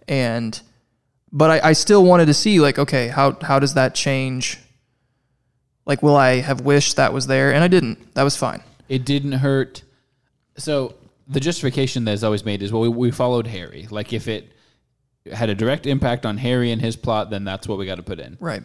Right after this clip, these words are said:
Speaker 2: So we lost some twins, intrigue, blackmailing, joke
Speaker 1: I was
Speaker 2: shop.
Speaker 1: fine with
Speaker 2: We
Speaker 1: that
Speaker 2: lost
Speaker 1: too.
Speaker 2: that stuff.
Speaker 1: That didn't do anything for me
Speaker 2: That's a
Speaker 1: anyways.
Speaker 2: loss that
Speaker 1: Yeah.
Speaker 2: you can take.
Speaker 1: That, yep.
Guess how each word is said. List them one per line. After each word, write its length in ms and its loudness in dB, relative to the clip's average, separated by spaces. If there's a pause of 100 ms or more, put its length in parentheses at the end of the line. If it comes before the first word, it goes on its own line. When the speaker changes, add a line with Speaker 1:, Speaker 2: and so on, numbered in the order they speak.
(160)
Speaker 2:
So 240 -8
we 160 -8
lost 560 -6
some 240 -6
twins, 800 -6 (340)
intrigue, 760 -4
blackmailing, 960 -8 (640)
joke 140 0
Speaker 1:
I 40 6
was 120 4
Speaker 2:
shop. 100 0
Speaker 1:
fine 200 2
with 100 0
Speaker 2:
We 60 -2
Speaker 1:
that 120 2
Speaker 2:
lost 120 -2
Speaker 1:
too. 60 -2
Speaker 2:
that 140 -4
stuff. 340 -16 (160)
Speaker 1:
That 240 -2
didn't 200 -4
do 160 -2
anything 300 -6
for 180 -8
me 180 -8
Speaker 2:
That's 220 -4
a 40 0
Speaker 1:
anyways. 100 0
Speaker 2:
loss 220 -2
that 100 -2
Speaker 1:
Yeah. 100 -4
Speaker 2:
you 60 -6
can 180 -12
take. 380 -18
Speaker 1:
That, 180 -4
yep. 180 -2